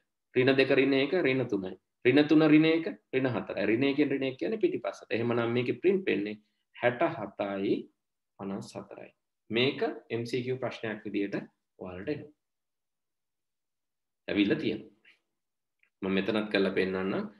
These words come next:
අපිට තියෙනවා මාක්ස් ලිස්ට් එක. මම ප්‍රින්ට් කරොත් මේ මාක්ස් ලිස්ට් එකේ, අ, පස්වෙනි එකේ ඉඳන් තුන්වෙනි එකට එනකම්, අ, ඍණ එකෙන් ඍණ එක අපිට එන්නේ මේ හැටහතයි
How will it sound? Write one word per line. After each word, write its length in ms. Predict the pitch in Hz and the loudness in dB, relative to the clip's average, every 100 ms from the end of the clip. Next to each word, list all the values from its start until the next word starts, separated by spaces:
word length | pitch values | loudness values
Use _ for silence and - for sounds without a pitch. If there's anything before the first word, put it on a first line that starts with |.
| _ | _
අපිට 320 | - - 101 | -8 -4 -4
තියෙනවා 280 | - 101 98 | 0 0 2
මාක්ස් 380 | 98 101 104 - | 0 0 -2 -2
ලිස්ට් 260 | 104 101 120 | -2 0 -2
එක. 160 | 113 196 - - _ _ _ - | 0 -2 -4 -14 _ _ _ -4
මම 160 | 104 107 | -2 -2
ප්‍රින්ට් 300 | - 165 180 - | 2 2 2 0
කරොත් 380 | 113 101 135 - - _ _ _ - | -2 0 -2 -8 -20 _ _ _ -6
මේ 160 | 98 | -4
මාක්ස් 400 | 98 107 120 120 | -2 0 0 -2
ලිස්ට් 260 | - 104 - | -2 -2 0
එකේ, 280 | 98 - 156 214 - _ _ _ _ _ _ _ _ _ - | -2 0 -2 -2 -12 _ _ _ _ _ _ _ _ _ -10
අ, 80 | 110 107 107 104 104 - - _ _ _ _ _ - | -8 -6 -4 -4 -6 -8 -16 _ _ _ _ _ -2
පස්වෙනි 400 | 113 - 180 175 | -2 0 0 2
එකේ 200 | 151 - | 0 0
ඉඳන් 240 | 98 101 101 | 0 0 -2
තුන්වෙනි 340 | 101 107 131 | -2 0 -2
එකට 140 | 117 | -2
එනකම්, 380 | 104 98 95 139 - - _ _ _ _ _ | -2 -4 -4 -6 -8 -14 _ _ _ _ _
අ, 80 | 107 104 101 101 101 101 101 | -8 -6 -4 -6 -6 -8 -4
ඍණ 220 | 107 143 175 | 0 2 4
එකෙන් 340 | 151 120 110 | 2 2 0
ඍණ 200 | 101 95 | -2 -2
එක 220 | 95 95 185 - _ _ _ _ _ _ | -4 -4 -6 -8 _ _ _ _ _ _
අපිට 240 | 104 - 101 | -6 -4 -2
එන්නේ 420 | 95 92 92 151 214 - _ _ _ | -2 -2 -2 -4 -4 -14 _ _ _
මේ 180 | 110 120 _ _ _ _ _ | -16 -16 _ _ _ _ _
හැටහතයි 600 | 107 104 101 95 - 95 | -8 -8 -8 -10 -6 -8